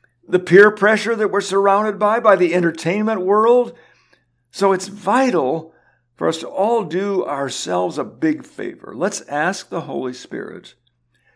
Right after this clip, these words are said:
to help us set aside our predispositions, to set aside those things that are leading us into all the negativity and all the despair,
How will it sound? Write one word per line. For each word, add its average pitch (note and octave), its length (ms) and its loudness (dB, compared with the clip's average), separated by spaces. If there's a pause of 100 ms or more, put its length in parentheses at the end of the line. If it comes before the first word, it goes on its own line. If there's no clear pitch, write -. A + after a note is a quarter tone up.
to C3 140 -8
help F#3+ 420 -4
us C3+ 220 -6
set C3+ 260 -6
aside - 640 -8
our C#3+ 200 -6
predispositions, E3+ 1600 -6 (640)
to D3 80 -12
set G3 260 -2
aside E3 520 0
those D#3+ 300 0
things F3 340 -2
that D#3 140 -4
are D3+ 140 -6 (160)
leading G3 480 0
us E3+ 200 0
into D#3+ 260 0
all D#3+ 200 -4
the F3 100 0
negativity E3+ 960 2
and D#3 80 -4
all E3+ 200 2
the D#3 100 -6
despair, D#3+ 880 0